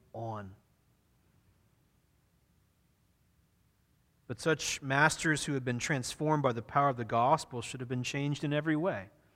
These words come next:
in every fashion. It should have touched every part of their lives. What if you were a master who believed and your slaves didn't?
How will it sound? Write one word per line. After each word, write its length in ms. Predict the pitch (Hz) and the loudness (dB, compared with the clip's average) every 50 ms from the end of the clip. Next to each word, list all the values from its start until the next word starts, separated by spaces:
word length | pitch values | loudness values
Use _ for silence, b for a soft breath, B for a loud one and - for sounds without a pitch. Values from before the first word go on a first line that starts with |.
| _ _ - | _ _ -4
in 100 | 127 131 | -2 0
every 200 | 139 143 180 180 | 2 2 2 0
fashion. 440 | - - 175 175 180 - - 117 110 | 2 2 2 4 4 2 -2 -4 -6
It 120 | 117 - | -6 -6
should 140 | - 160 147 | -4 -4 -4
have 100 | 123 B B B B B - | -4 B B B B B 6
touched 260 | - 190 - - - - | 6 6 6 4 2 6
every 340 | 180 202 202 190 233 214 190 | 6 6 8 8 6 6 6
part 420 | - - - - 202 196 190 175 | 2 -4 2 8 10 10 10 10
of 120 | 151 139 143 | 8 4 2
their 160 | 143 135 127 | 2 2 2
lives. 560 | 127 139 147 127 104 101 98 - - - - _ _ _ _ _ _ _ _ _ _ _ _ _ _ _ _ _ _ _ _ _ _ _ _ _ _ _ b b b b b | 2 0 -2 -2 -4 -6 -10 -14 -18 -20 -20 _ _ _ _ _ _ _ _ _ _ _ _ _ _ _ _ _ _ _ _ _ _ _ _ _ _ _ b b b b b
What 180 | - 226 339 415 | 4 6 8 8
if 160 | 381 - 269 | 6 4 4
you 120 | 226 190 | 4 8
were 140 | 170 156 139 | 8 10 10
a 60 | 135 | 8
master 460 | 131 127 123 123 127 131 - - 156 | 8 6 6 6 6 6 4 0 0
who 120 | 127 151 139 | 2 2 2
believed 720 | 123 127 123 123 170 247 233 151 123 139 190 190 - - - _ _ _ _ _ _ _ _ _ _ - | 2 2 0 2 2 2 4 2 2 0 -2 -4 -8 -18 -20 _ _ _ _ _ _ _ _ _ _ 2
and 80 | 143 | 4
your 80 | 175 202 | 6 6
slaves 400 | 190 - - 214 214 226 220 196 | 6 6 6 6 6 6 6 4
didn't? 420 | 185 269 302 277 151 101 - - | 2 2 2 2 0 -2 -4 -8